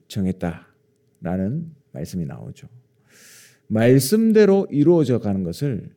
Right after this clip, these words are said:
그들이 보았을 것입니다. 그래서 그들에게 담대함이 있었던 거죠.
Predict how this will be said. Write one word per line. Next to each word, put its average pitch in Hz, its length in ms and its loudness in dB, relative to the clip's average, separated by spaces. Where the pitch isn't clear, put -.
그들이 127 340 -4
보았을 139 420 -8
것입니다. - 580 -14
그래서 156 280 2
그들에게 139 640 0
담대함이 120 680 2
있었던 143 380 -8
거죠. - 280 -16